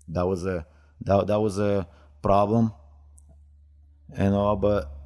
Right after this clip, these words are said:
we didn't know, we didn't know, uh, back then, like, old school, you know, we didn't know have to have more matches or have to have more tournaments, and just that was the system, you know, that, like,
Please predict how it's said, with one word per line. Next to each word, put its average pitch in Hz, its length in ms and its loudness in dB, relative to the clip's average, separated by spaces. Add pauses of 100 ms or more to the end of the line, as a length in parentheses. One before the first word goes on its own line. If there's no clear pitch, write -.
(840)
we 117 180 6
didn't 117 320 4
know, 110 480 4
we 101 120 0
didn't 104 340 0
know, 104 420 2 (640)
uh, 95 360 -2
back 90 360 0
then, 104 340 -2 (420)
like, 98 280 0
old 104 300 -4
school, 104 440 0
you 95 100 -6
know, 98 120 -4
we 101 120 -2
didn't 98 260 -2
know 104 180 0
have 92 220 -2
to 87 100 -6
have 90 160 -2
more 90 200 -4
matches 117 680 -2
or 92 220 -4
have 95 180 -2
to 92 80 -10
have 87 160 -4
more 85 200 -8 (100)
tournaments, 117 720 0
and 90 220 -4 (520)
just 101 220 -2
that 107 120 6
was 107 160 0
the 98 80 -4
system, 95 400 -6
you 95 60 -4
know, 98 160 -2
that, 92 200 -4 (640)
like, 95 260 2